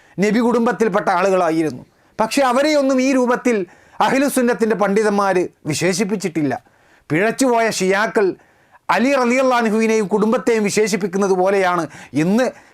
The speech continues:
സമസ്തയിലെ പണ്ഡിതന്മാർ മുഹിയുദ്ദീൻ ഷെയ്ഖ് റഹിമഹുള്ളയെക്കുറിച്ച് സംസാരിക്കുന്നത്. അബൂബക്കർ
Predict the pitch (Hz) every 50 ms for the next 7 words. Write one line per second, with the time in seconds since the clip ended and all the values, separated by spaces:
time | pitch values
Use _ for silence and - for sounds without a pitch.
0 | - - 214 214 247 254 - - 269 302 285 262 247 233 220 214 202 214 214 202
1 | 202 190 190 185 175 170 170 - - _ _ _ _ - 160 139 180 220 226 180
2 | 202 226 202 - 202 196 185 - 180 185 160 170 196 208 190 185 185 185 175 -
3 | 170 156 151 - - 160 151 127 170 175 175 175 170 - 156 156 139 131 - -
4 | - _ - _ _ - _ - 127 131 170 180 190 190 190 202